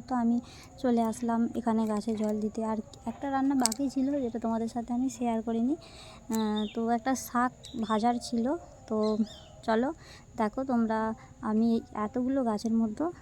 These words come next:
এখন জল দেব। তো সব থেকে ভালো লাগে দেখো এই গাছের কালারটা,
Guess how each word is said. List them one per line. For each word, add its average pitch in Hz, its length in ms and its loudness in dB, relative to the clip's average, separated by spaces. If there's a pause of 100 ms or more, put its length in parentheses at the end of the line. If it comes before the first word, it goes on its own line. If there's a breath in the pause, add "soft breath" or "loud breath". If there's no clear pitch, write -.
(140)
এখন 220 240 4
জল 190 300 0
দেব। 190 180 0 (420)
তো - 120 -4
সব 226 180 2 (100)
থেকে 262 200 -2
ভালো 240 280 4
লাগে 240 260 4
দেখো 226 220 0 (140)
এই 220 200 4
গাছের 226 340 0 (200)
কালারটা, 202 540 -2